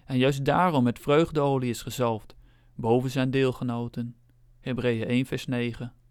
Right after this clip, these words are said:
Er is echter meer bijbelse onderbouwing die de relatie tussen gerechtigheid, liefde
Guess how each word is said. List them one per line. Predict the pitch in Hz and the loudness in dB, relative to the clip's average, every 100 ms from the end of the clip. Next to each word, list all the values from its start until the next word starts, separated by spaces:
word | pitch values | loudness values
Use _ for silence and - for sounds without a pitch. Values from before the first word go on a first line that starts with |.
| _ _ _ _ _ _ _ _ _ | _ _ _ _ _ _ _ _ _
Er | - 123 | -8 -6
is | 120 | -2
echter | 139 - 151 | -2 -2 -2
meer | 151 170 190 | 0 2 2
bijbelse | 151 147 135 127 147 | 4 4 2 -2 -4
onderbouwing | 135 123 113 123 117 117 - _ _ | -4 -4 -2 -2 -2 -6 -12 _ _
die | - | -6
de | 120 | -4
relatie | 110 110 113 127 - | -2 0 0 0 -2
tussen | - 120 - | -10 -10 -8
gerechtigheid, | 127 117 123 - - 131 139 - - - | -4 -2 -2 -6 -8 -4 -4 -6 -16 -6
liefde | 120 127 - 139 | -2 -2 -2 -6